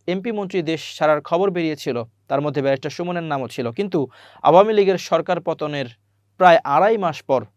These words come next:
একুশ অক্টোবর গভীর রাতে ঢাকার মিরপুর এলাকা থেকে সুমনকে গ্রেপ্তার করার কথা জানায় পুলিশ। এরপর সেই মামলায় রিমান্ডে নেওয়া হয় তাকে। এখন পর্যন্ত তার বিরুদ্ধে ছয়টি মামলা রয়েছে। এবার আন্তর্জাতিক প্রসঙ্গ। প্রেসিডেন্ট নির্বাচিত ডোনাল্ড ট্রাম্পের মন্ত্রিপরিষদে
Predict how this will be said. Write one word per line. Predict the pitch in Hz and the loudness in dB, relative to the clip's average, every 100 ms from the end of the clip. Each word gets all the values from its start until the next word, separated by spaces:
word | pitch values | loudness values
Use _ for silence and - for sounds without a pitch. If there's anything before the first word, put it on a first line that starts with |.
| - | -12
একুশ | 127 147 | -10 -6
অক্টোবর | 151 - 185 175 | -8 -4 -6 -4
গভীর | 151 160 190 | -2 -2 0
রাতে | 160 131 | 0 -2
ঢাকার | 123 156 185 | -2 0 2
মিরপুর | 175 190 185 220 - | 2 -2 -2 -4 -2
এলাকা | 175 196 208 | 0 0 -2
থেকে | 190 160 | -8 -8
সুমনকে | 147 160 147 139 | -6 -8 -8 -8
গ্রেপ্তার | 127 147 151 135 | -6 -6 -6 -4
করার | 127 120 | -6 -8
কথা | 117 120 120 107 - | -10 -8 -6 -8 -8
জানায় | 120 117 | -6 -6
পুলিশ। | 107 104 113 - _ _ - - | -10 -14 -14 -16 _ _ -20 0
এরপর | 185 202 247 202 | 2 6 6 6
সেই | 196 - 202 - - | 2 0 0 0 -4
মামলায় | 151 151 175 220 | 0 0 0 0
রিমান্ডে | 180 175 170 151 | 0 -2 -4 -4
নেওয়া | 139 127 | -4 -4
হয় | 120 | -6
তাকে। | 98 107 107 _ - | -6 -12 -14 _ -10
এখন | 123 156 | -6 -6
পর্যন্ত | 151 175 190 196 | -4 -2 -2 -2
তার | 185 165 | 0 0
বিরুদ্ধে | 160 175 - 139 120 - | -2 -4 -4 -8 -8 -14
ছয়টি | - 185 180 143 117 _ | -6 -4 -4 -6 -10 _
মামলা | 120 131 127 | -10 -8 -8
রয়েছে। | 90 82 - - 110 _ _ _ _ _ _ _ _ _ _ _ _ _ _ _ _ - | -12 -14 -12 -10 -10 _ _ _ _ _ _ _ _ _ _ _ _ _ _ _ _ 2
এবার | 185 | 8
আন্তর্জাতিক | 220 233 247 226 180 | 8 8 2 0 -2
প্রসঙ্গ। | - 127 113 110 - _ _ - | -8 -10 -10 -12 -14 _ _ -2
প্রেসিডেন্ট | 170 - 214 220 | 0 4 4 4
নির্বাচিত | 196 202 208 214 202 156 | -2 -2 -2 -2 -2 -2
ডোনাল্ড | 127 160 190 247 | 0 0 2 0
ট্রাম্পের | - 214 190 196 | 0 -2 0 -2
মন্ত্রিপরিষদে | 180 180 196 196 190 175 170 139 | -2 -4 -6 -4 -2 -2 -2 -4